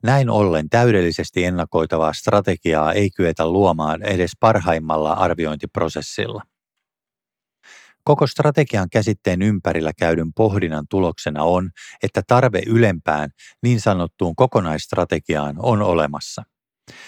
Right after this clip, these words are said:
Kokonaisstrategialla sekä siviili- että sotilasjohto yhdessä koordinoivat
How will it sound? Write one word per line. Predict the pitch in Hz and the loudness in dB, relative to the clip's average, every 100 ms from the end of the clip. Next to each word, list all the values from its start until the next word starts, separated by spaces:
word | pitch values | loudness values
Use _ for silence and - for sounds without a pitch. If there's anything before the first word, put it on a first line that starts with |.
| - | -4
Kokonaisstrategialla | - 147 156 104 98 - 107 101 95 87 80 78 - | 2 2 2 0 -2 -2 0 -2 -2 -2 0 -2 -4
sekä | 92 87 | -4 -2
siviili- | 80 107 107 104 95 85 - | 0 2 2 2 0 -2 -6
että | 98 95 | -4 -2
sotilasjohto | - 117 110 82 92 80 - | 0 2 2 0 -2 -2 -2
yhdessä | 101 131 117 87 - - | 0 2 2 0 -4 0
koordinoivat | 98 92 82 87 80 78 71 | 2 2 0 -4 -4 -6 -8